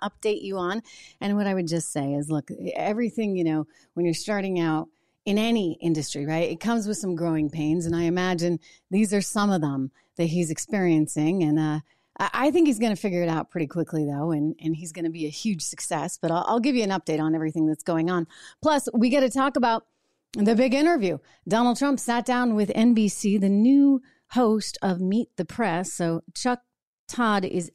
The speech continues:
out, <laughs> um, a-, and he's now replaced with, uh, Kristen Welker, and she did an interview with Trump. He, he got a little testy in it, yeah, so it's, it's kinda interesting to see, and he made some good points.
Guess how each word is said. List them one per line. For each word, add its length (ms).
out, 560
<laughs> 720
um, 400
a-, 200
and 140
he's 140
now 260
replaced 540
with, 420
uh, 160
Kristen 520
Welker, 500
and 420
she 220
did 140
an 80
interview 320
with 120
Trump. 280
He, 280
he 100
got 200
a 40
little 180
testy 480
in 80
it, 120
yeah, 300
so 260
it's, 240
it's 240
kinda 520
interesting 440
to 80
see, 280
and 200
he 160
made 200
some 120
good 160
points. 420